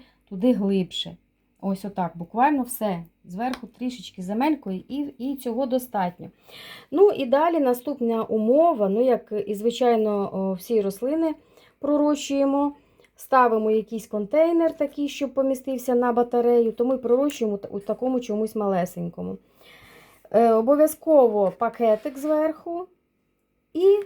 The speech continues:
на батарею. Ну, десь в районі тижня, але днів через, е, три-чотири потрібно вже буде до неї заглянути. Ну і ось така вона, бачите, в мене вже,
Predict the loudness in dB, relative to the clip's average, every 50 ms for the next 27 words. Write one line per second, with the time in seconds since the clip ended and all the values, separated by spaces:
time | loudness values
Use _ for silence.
0 | -8 _ -8 -4 -2 -2 0 0 -2 -2 0 0 0 0 0 -2 -2 -2 -4 -8
1 | -10 -12 -12 _ -12 -8 -6 -4 0 2 2 2 2 2 -2 0 2 2 2 4
2 | 4 4 4 2 0 0 -2 -2 0 0 -2 -2 -2 -2 -2 -2 -2 -4 -4 -2
3 | -2 0 2 2 2 2 0 -2 _ _ _ _ _ _ -14 -6 -2 2 2 2
4 | 0 0 -2 0 4 4 2 2 0 -2 0 2 2 0 -2 -2 -4 -4 -4 -4
5 | -6 -6 -4 -4 -4 -2 -2 -2 -4 -4 -8 -6 -6 -8 -6 -4 -4 -2 0 2
6 | 0 0 0 2 0 0 0 -2 -6 0 2 2 2 2 -2 _ _ _ _ -4
7 | -2 0 2 2 2 2 2 2 0 0 0 0 0 0 0 0 -2 -4 -6 -8
8 | -12 -20 -20 -20 _ _ _ _ _ _ _ _ _ _ _ -10 -4 0 0 2
9 | 2 2 2 0 0 -4 -8 -4 -2 -2 0 0 0 0 -2 -2 -2 -2 -2 -2
10 | -4 -6 -8 -6 -6 -6 -4 -4 -4 -6 -6 -6 -6 -6 -6 -6